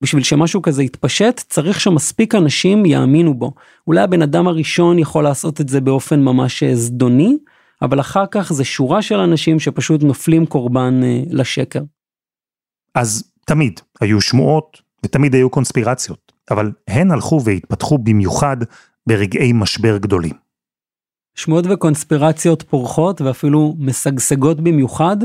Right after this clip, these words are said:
Speaker 1: במצבים של אי-ודאות, פחד, אימה. אלה הרגעים שבהם אנחנו צריכים להשיג איכשהו שליטה,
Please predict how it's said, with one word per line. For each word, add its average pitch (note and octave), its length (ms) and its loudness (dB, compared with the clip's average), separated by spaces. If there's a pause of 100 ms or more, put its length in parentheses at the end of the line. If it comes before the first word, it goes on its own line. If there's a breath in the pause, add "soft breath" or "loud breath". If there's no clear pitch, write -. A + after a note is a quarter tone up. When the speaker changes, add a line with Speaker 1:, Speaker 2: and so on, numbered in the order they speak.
(100)
Speaker 1:
במצבים D3 640 0
של C#3+ 340 0 (120)
אי-ודאות, C#3 720 2 (300)
פחד, C3+ 520 -2
אימה. C#3 460 2 (360 soft breath)
אלה F#3+ 180 2
הרגעים D#3+ 480 2
שבהם D#3 600 2
אנחנו D3 340 0
צריכים C#3 520 0
להשיג E3 380 0
איכשהו F3+ 380 -2
שליטה, C#3+ 480 -2